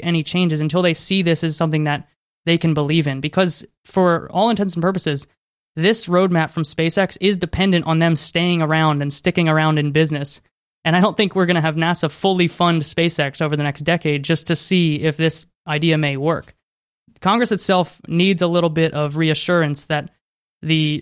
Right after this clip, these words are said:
that there will be a heavy lift rocket. And like it or not, there is a heavy lift rocket in S L S, and that's, that's the consistency that Congress sees that it needs. Um, so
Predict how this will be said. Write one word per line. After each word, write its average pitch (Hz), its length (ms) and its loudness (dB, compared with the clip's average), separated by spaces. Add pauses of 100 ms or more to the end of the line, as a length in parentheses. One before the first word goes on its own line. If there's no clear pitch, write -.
(140)
that 170 140 0
there 175 120 2
will 185 300 4
be 170 160 2
a 160 80 2
heavy 156 220 0
lift 156 180 -2
rocket. 151 400 -4
And 151 340 -4
like 190 240 -2
it 208 80 0
or 180 60 0
not, 170 320 0
there 165 140 0
is 175 240 2
a 165 80 4
heavy 156 200 0
lift 151 200 -2
rocket 160 280 -2
in 143 120 -2
S 143 160 -4
L 147 100 -2
S, 156 260 -2
and 147 160 -4
that's, 165 320 -4 (480)
that's - 200 0
the 226 80 -2
consistency 196 580 0
that 165 140 0
Congress 170 340 0
sees 185 420 0
that 160 120 2
it 151 120 -2
needs. 156 560 -2 (420)
Um, 147 260 -2
so 165 380 -2